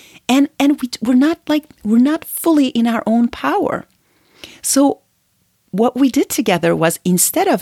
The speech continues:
her going into those negotiations with her default thinking, we got curious. First of all, we got curious about the thoughts she was already having around this, so that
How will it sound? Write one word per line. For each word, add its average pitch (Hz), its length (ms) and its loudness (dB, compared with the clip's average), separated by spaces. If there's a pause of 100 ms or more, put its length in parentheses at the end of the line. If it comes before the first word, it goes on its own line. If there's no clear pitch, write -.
(120)
her 190 100 2
going 185 300 0
into 240 260 0
those 185 220 0
negotiations 156 840 -2 (200)
with 170 140 -2
her 160 220 0 (100)
default 175 420 -2
thinking, 220 640 -2 (500)
we 262 360 0
got 247 260 -4
curious. - 540 -2
First - 300 -4
of 220 80 0
all, 180 120 2
we 202 100 0
got 190 180 0
curious 254 300 0
about 160 280 0
the - 80 -20
thoughts 170 280 0
she - 120 -2
was 156 120 -2
already 170 320 0
having 160 480 -4
around 139 440 -2
this, - 380 -4 (800)
so 175 280 0
that 160 200 0